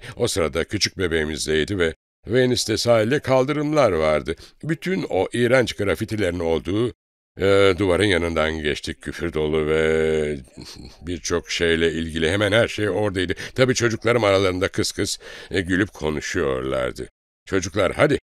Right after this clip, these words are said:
gidip kola alalım." dedim. Gidip bir kola aldık ve geri geldik. Şimdi bir hayal edin lütfen. Muhtemelen duvarın bir metre önünde oturuyorduk çünkü patenler hemen arkamızdan gidiyordu.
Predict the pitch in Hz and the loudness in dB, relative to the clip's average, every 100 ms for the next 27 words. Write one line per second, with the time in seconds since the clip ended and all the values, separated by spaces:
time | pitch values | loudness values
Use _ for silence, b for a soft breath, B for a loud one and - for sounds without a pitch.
0 | - 101 135 - - 104 131 87 73 69 | -6 0 0 -2 0 4 6 4 2 -2
1 | 67 67 65 - _ - 151 - 160 131 | -4 -4 -6 -10 _ -4 -4 -2 0 4
2 | 143 85 67 95 - 87 87 85 120 147 | 4 4 2 -4 -2 2 2 0 -2 -2
3 | 101 95 90 117 196 165 160 120 82 95 | 2 2 0 0 -2 -2 -2 -2 0 2
4 | 82 76 69 69 64 - - _ _ _ | 2 0 -2 -6 -10 -14 -20 _ _ _
5 | - 156 151 190 175 104 92 151 160 123 | 0 2 2 4 6 6 4 4 4 2
6 | 90 - - - 139 135 - 123 165 - | 0 0 0 0 2 2 0 0 2 2
7 | 156 131 123 117 98 - 95 92 117 175 | 4 4 4 4 2 0 0 0 0 -2
8 | - 98 107 107 107 143 147 127 82 127 | -4 -4 -4 -2 2 2 4 4 4 4
9 | 117 - 92 87 95 92 82 113 208 104 | 4 4 2 0 -4 -4 -2 -2 -2 -2
10 | 117 85 87 80 73 67 | -4 -2 0 2 0 -2